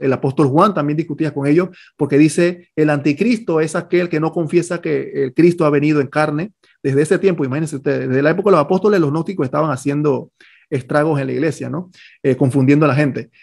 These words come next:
Pero, ¿qué dice San Ignacio de Antioquía defendiendo la virginidad de Cristo? Dice, en el siglo segundo, recuerden que el siglo primero es cuando se escribió lo, el Nuevo Testamento.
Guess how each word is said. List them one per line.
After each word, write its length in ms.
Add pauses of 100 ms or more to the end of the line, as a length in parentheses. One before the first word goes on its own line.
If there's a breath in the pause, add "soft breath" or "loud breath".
(200 soft breath)
Pero, 260
¿qué 140
dice 380
San 200
Ignacio 340
de 40
Antioquía 380
defendiendo 540
la 120
virginidad 480
de 80
Cristo? 320
Dice, 320 (480 soft breath)
en 140
el 100
siglo 300
segundo, 380
recuerden 360
que 60
el 60
siglo 280
primero 400
es 80
cuando 320
se 100
escribió 380
lo, 240 (100)
el 100
Nuevo 200
Testamento. 640